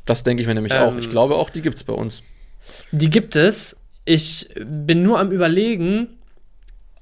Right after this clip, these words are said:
Speaker 2: ob wir einfach in den letzten Folgen keine, keine Kommentare hatten oder ob die nicht öffentlich sichtbar sind.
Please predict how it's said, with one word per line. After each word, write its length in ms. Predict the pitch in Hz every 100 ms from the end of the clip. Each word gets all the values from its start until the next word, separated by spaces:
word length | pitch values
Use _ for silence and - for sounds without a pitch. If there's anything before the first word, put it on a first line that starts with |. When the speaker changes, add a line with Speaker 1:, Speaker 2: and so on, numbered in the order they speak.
| -
Speaker 2:
ob 180 | 170 165
wir 100 | 156
einfach 220 | 170 165
in 60 |
den 100 | 160
letzten 240 | 156 165 160
Folgen 280 | 165 160 151
keine, 440 | 156 151 151 -
keine 220 | - 147
Kommentare 540 | 143 143 139 151 151 139
hatten 380 | 180 170 170 180
oder 240 | 165 165
ob 80 | 147
die 80 | 147
nicht 160 | 139
öffentlich 320 | 151 156 135 -
sichtbar 340 | 151 - 120
sind. 360 | 117 117 -